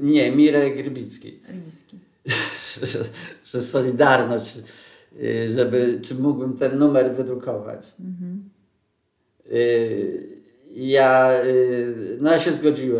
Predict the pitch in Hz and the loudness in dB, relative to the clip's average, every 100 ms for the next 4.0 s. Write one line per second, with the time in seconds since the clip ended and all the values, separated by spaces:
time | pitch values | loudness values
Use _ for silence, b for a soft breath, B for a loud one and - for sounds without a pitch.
0 | 110 110 101 208 208 208 208 - - 190 | -2 -2 -2 -4 -8 -10 -12 -18 -20 -20
1 | 196 208 220 240 220 - 131 185 196 - | -16 -8 -4 -4 -6 -2 -2 -2 -6 -4
2 | 113 123 - 175 156 196 147 - 123 117 | -2 -2 4 4 6 4 4 0 -6 -6
3 | 127 120 - 131 123 117 123 135 123 113 | -2 -2 -2 -2 -4 -4 -6 -6 -6 -8